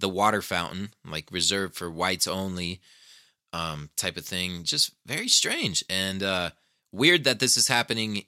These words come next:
in Israel, and kind of ironic, too, considering, uh, what happened in World War Two with the Holocaust. So, fucking weird stuff, man.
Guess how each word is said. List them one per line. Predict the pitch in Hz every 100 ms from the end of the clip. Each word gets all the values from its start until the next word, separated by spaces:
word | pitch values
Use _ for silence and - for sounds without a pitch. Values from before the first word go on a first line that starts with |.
| -
in | 101 87
Israel, | 139 151 104 104 95
and | 95
kind | - 113
of | 98
ironic, | 87 90 117 107 90
too, | - 120 98
considering, | - 87 - 95 90 85 80 _ - - _ _ _ -
uh, | 85 80
what | 82 95 85
happened | 98 95 95
in | 87
World | 92 87
War | 87 85
Two | - 107
with | 92
the | 110
Holocaust. | 104 98 87 80 71 - - _ _ _ _ _ _ _ _ _ _ _ _ - - -
So, | - - 92 85 80 - _ _ _ _ _ _ _ _ _ _ _
fucking | - 71 80 73
weird | 107 151 147
stuff, | - - 92 -
man. | 80 80 80